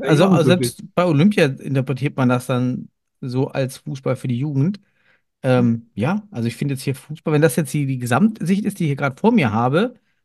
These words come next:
Speaker 2: dann sehe ich jetzt gerade, wenn ich es nicht übersehen habe, ja, Handball nicht. Gibt's sogar Beachhandball.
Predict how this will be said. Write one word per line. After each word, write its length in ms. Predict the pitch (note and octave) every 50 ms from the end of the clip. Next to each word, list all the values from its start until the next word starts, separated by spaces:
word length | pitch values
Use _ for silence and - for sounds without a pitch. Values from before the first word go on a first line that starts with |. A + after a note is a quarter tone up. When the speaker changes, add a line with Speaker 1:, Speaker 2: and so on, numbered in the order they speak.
| _ _ _ _ _
Speaker 2:
dann 300 | - A#2+ C3 E3+ G3+ F#3+
sehe 160 | C#3+ C#3+ E3+ G3
ich 120 | F#3 -
jetzt 200 | F3+ F3 - -
gerade, 380 | - C#3 C#3+ D3+ D3+ D#3 D#3 C#3+
wenn 100 | C#3 C#3+
ich 80 | C#3+
es 40 | C#3
nicht 80 | D3 C#3
übersehen 420 | C3 B2+ A#2 G#2 G#2+ B2+ D#3 E3
habe, 240 | F3 F#3+ G#3 G#3 - _ _ _ _ _ _ _ _ _ _ _ _ _ _ _ _ _ _ _ _ -
ja, 240 | B2 A#2 G#2+ - - _ _ _ _ -
Handball 360 | - D#3+ E3 - - G#2 G2+
nicht. 160 | G2+ G#2+ -
Gibt's 140 | - C#3 C3+ C3+
sogar 240 | A2 G2+ G#2 A2+
Beachhandball. 800 | A2 - A3+ D4+ - - - - A2+ A2 G#2+ G#2+ G2+ G2 A2+ -